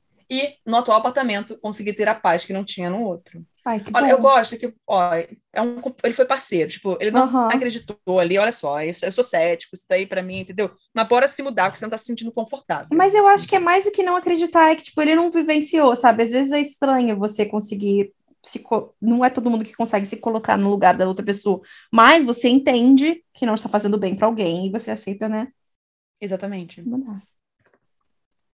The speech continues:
Speaker 1: Procede. Próximo. Aqui, deixa eu continuar. Eis que, em novembro do ano passado, eu precisei passar por uma cirurgia pra remoção de um nódulo no seio esquerdo.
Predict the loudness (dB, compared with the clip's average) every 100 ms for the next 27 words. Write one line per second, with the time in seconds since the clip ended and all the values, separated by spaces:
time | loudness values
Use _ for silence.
0 | _ -14 -14 -16 -18 -20 -20 _ _ _
1 | _ _ -20 -18 -18 -18 -20 -20 _ _
2 | _ _ _ _ -10 -10 -10 _ -20 -20
3 | _ -16 -10 -10 -12 -20 _ _ _ _
4 | _ _ _ 0 2 -2 -8 -8 -10 -10
5 | -6 -4 -4 -6 -4 -6 -2 -4 -2 -2
6 | -2 -4 -12 -10 -10 -4 -2 0 0 -2
7 | -4 -6 -6 -8 -10 -10 -6 -4 -4 -4
8 | -4 -4 -4 -4 -6 -6 -4 -2 -2 -2
9 | -4 -8 -10 -10 -10 -8 -8 -10 -20